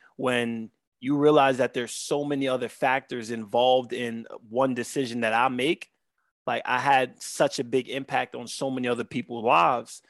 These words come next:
First, I had to have conversations with people saying, "Hey, yo, like, I just received an offer that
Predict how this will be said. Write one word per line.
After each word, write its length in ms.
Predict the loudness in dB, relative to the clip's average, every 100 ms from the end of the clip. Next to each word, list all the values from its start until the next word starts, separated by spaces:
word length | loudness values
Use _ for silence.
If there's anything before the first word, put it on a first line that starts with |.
| _ _ _ -10
First, 320 | 2 2 4
I 100 | 6
had 140 | 6 4
to 60 |
have 220 | 4 2 2
conversations 720 | -2 -2 -2 -2 -2 -4 -6
with 120 | -8
people 280 | -8 -6 -6
saying, 260 | -6 -4
"Hey, 160 | 2 4
yo, 220 | 6 6
like, 260 | 6 2 -2 _ _ _ _ _ _ _
I 120 | -6
just 360 | -2 -2 -4 -6
received 380 | -6 -2 -2 0
an 80 | 2
offer 380 | 2 2 -2
that 300 | 0 0 -2